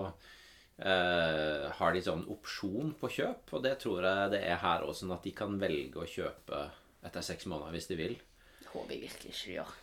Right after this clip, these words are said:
Speaker 1: Men hva tenker dere om det? Super-Mai har jo vært en favoritt blant fansen, men for dere, oss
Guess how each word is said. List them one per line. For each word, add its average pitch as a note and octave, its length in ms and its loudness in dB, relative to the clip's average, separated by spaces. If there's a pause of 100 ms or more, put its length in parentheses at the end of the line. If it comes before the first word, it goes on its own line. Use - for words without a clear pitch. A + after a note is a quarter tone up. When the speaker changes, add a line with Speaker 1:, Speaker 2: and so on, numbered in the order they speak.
(140)
Speaker 1:
Men G3 220 2 (100)
hva G3+ 180 2
tenker B2+ 340 4
dere B2 140 6
om C3+ 100 2
det? C3+ 120 8
Super-Mai F#2+ 540 4
har D3+ 160 6
jo B2+ 100 6
vært - 180 6
en F#2+ 120 0
favoritt G#2 640 0 (260)
blant G2+ 280 4
fansen, F2 480 0
men G#2+ 160 -2
for A2+ 120 -2 (280)
dere, F#2+ 460 0
oss - 280 -4